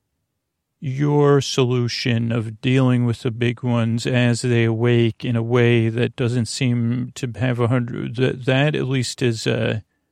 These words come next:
a known unknown, and, uh, choices that still can be made, where this is a choice that once made, we don't have any other choices after that other than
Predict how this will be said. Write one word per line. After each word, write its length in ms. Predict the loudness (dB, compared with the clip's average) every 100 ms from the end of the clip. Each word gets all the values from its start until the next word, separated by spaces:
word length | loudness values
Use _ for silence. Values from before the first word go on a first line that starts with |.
| _ _ _ _ _ _ _
a 80 | -4
known 380 | 0 4 4 4
unknown, 880 | 2 2 2 2 -2 -4 -4 -4 -6 _ _ _ _ _ _ _ _ _ _ _ _ _ _
and, 580 | 0 2 2 0 -2 -4
uh, 100 | -4 -2
choices 480 | 2 2 2 -4 -4
that 160 | -4
still 300 | -4 -2 -2
can 160 | 0 -2
be 140 | 0
made, 680 | -2 0 2 4 4 2 0
where 200 | 0 2
this 220 | 0 0
is 140 | -4
a 80 | -6
choice 420 | -2 2 2 2
that 180 | -2 -2
once 360 | 0 0 0 -2
made, 500 | 0 0 0 -2 -4
we 140 | -4
don't 180 | 0 0
have 220 | 2 2
any 200 | 2 2
other 180 | 0 -2
choices 540 | -4 -2 -2 -2 -6 -2
after 440 | 2 0 0 -4
that 300 | 0 0 0
other 260 | 0 2 2
than 540 | 2 0 -2 -4 -6